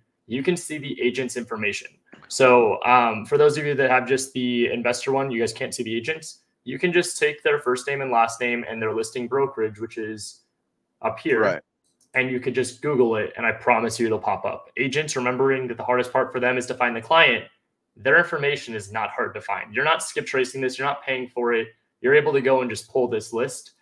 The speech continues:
Speaker 1: or pull this information specific to the agent just by Googling. So
Speaker 2: Yeah, you would just wanna Google that. Again,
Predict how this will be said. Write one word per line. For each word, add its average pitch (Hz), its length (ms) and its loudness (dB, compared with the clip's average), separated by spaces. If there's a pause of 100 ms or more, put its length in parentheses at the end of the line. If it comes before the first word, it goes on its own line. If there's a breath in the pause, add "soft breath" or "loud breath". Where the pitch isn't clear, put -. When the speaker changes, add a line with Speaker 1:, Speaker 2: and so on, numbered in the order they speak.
Speaker 1:
or 117 180 -2
pull 131 160 2
this 123 160 0
information 117 480 -6
specific 117 400 -10
to 131 120 -6
the 107 120 -4
agent 101 300 -8 (180)
just - 180 -8
by 214 120 0
Googling. - 380 -10 (340 soft breath)
So 113 160 -4
Speaker 2:
Yeah, 107 120 2
you 120 60 2
would 127 80 0
just 131 160 -4
wanna 120 180 0
Google 98 360 -2
that. 95 280 -2 (180)
Again, 120 480 -2